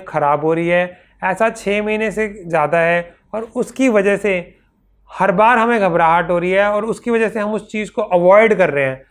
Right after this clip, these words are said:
तो इसका मतलब कहीं ना कहीं हम अपनी लाइफ को वैसे नहीं जी पा रहे जिसके हम हकदार हैं। इसको डिटेल में समझने के लिए आप बाकी वीडियोज़ को देख सकते हैं और उससे आपको मदद मिल सकती है।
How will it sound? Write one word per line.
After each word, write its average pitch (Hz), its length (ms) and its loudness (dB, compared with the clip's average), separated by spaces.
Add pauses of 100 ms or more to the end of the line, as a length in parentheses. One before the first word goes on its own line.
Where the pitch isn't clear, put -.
(300)
तो 233 60 -4
इसका 233 260 -4
मतलब 226 320 -4
कहीं 226 240 -2
ना 240 140 0
कहीं 226 220 -2
हम 208 160 -4
अपनी 214 260 -4
लाइफ 196 320 0
को 208 100 -2
वैसे 190 300 0
नहीं 196 300 -4
जी 185 140 -6
पा 175 200 2
रहे 175 240 -2 (340)
जिसके 185 280 -6
हम 185 300 -4
हकदार 139 440 -2
हैं। 131 200 -6 (260)
इसको 202 200 -6
डिटेल 220 360 0
में 233 100 -2
समझने 208 480 -4
के 214 100 -8
लिए 214 140 -2
आप 190 240 -2
बाकी 170 340 -2
वीडियोज़ 196 320 -4
को 196 120 -6
देख 175 200 -4
सकते 185 320 -6
हैं 196 260 -2 (300)
और 196 160 0
उससे 214 200 -4
आपको 202 320 0
मदद 190 340 -2
मिल 170 160 -6
सकती 180 320 -8
है। 202 280 0